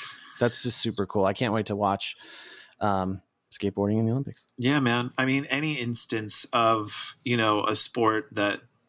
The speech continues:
Speaker 2: is fringe or extreme getting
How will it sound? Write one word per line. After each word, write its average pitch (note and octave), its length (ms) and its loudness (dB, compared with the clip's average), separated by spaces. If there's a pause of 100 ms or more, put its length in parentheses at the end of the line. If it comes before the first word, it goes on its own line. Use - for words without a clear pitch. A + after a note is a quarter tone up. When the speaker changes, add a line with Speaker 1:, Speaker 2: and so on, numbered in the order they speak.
(120)
Speaker 2:
is G#2 460 0
fringe G#2+ 520 0
or G#2+ 100 2
extreme G#2 680 0
getting G2+ 640 -2